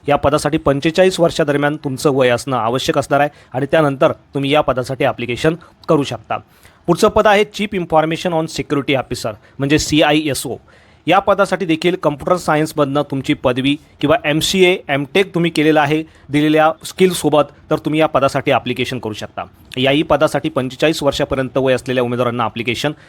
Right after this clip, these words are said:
करता येणार आहे. त्यानंतर डेप्युटी जनरल मॅनेजर, जनरल मॅनेजर यांसारखी देखील महत्त्वाची पदं या ठिकाणी भरली जाणार आहे, ज्यासाठी पन्नास वर्षापर्यंत उमेदवारांचं वय असणं आवश्यक असणार आहे. प्रत्येकी दोन जागा या ठिकाणी जीएम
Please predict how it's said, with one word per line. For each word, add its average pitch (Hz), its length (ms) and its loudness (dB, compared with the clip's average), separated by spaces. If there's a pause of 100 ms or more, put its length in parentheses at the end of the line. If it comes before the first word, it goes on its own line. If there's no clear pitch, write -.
(160)
करता 156 240 2
येणार 113 180 -2
आहे. 98 120 -4 (260)
त्यानंतर 143 340 2 (180)
डेप्युटी 147 380 0
जनरल 147 280 2
मॅनेजर, 156 420 2
जनरल 139 320 0
मॅनेजर 139 380 -2
यांसारखी 135 420 -4
देखील 123 240 -2
महत्त्वाची 135 540 0
पदं 143 240 0
या 143 120 4
ठिकाणी 135 280 -4
भरली 123 280 -4
जाणार 131 200 0
आहे, 123 120 2 (280)
ज्यासाठी 151 300 2
पन्नास 147 460 0
वर्षापर्यंत 143 520 0
उमेदवारांचं 127 460 -2
वय 127 120 2
असणं 120 320 -4 (160)
आवश्यक 120 400 0
असणार 139 220 0
आहे. 135 80 0
प्रत्येकी 139 420 -2
दोन 139 300 0
जागा 131 320 2 (300)
या 135 80 2
ठिकाणी 131 340 -2
जीएम 127 380 2